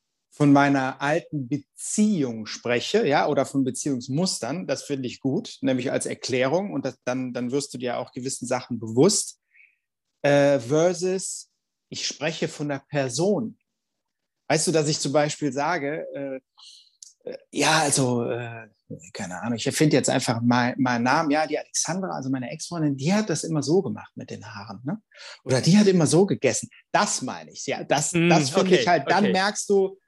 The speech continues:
Speaker 1: dann merkst du so, okay, du hast noch nicht losgelassen. Wenn du aber sagst, boah, ich bin da so geprägt,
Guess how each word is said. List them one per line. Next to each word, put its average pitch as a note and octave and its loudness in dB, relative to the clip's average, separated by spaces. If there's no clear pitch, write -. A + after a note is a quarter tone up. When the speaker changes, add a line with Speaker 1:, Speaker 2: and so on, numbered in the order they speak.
Speaker 1:
dann G3 -2
merkst E3 -8
du D3+ -10
so, D3+ -6
okay, C#3+ -6
du C3+ 0
hast C3+ -2
noch C3 -6
nicht B2 -10
losgelassen. C3 -4
Wenn D#3+ 6
du D#3+ 8
aber C#3+ 4
sagst, D#3 -2
boah, C#3 -8
ich - -10
bin D#3+ 0
da D3 2
so A#2+ 2
geprägt, F3+ -2